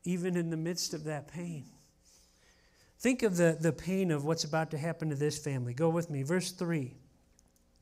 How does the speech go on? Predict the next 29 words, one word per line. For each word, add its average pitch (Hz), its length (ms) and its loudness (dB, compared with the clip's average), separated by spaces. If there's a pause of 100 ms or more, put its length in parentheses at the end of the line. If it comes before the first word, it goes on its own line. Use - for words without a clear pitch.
(500)
"But 175 100 4
Elimelech, 170 840 2 (1300)
the 156 160 2
husband 175 460 0
of 139 180 -2
Naomi, 139 640 -2 (380)
died." 110 320 -8 (1120)
We 185 100 4
could 196 200 0
stop 175 420 -2
there. 139 260 0
If 123 140 -6
you've 165 160 0
ever 185 280 2
lost 170 400 0
a, 139 240 -4 (120)
a 143 120 -6
spouse, 170 560 2
a 139 60 -6
child, 165 640 0
someone 165 300 2
that 156 260 0
close, 147 340 -4
you 156 140 0
know 160 280 4
what's 147 220 -2
going 143 320 0
on 131 220 -6
here. 120 260 -8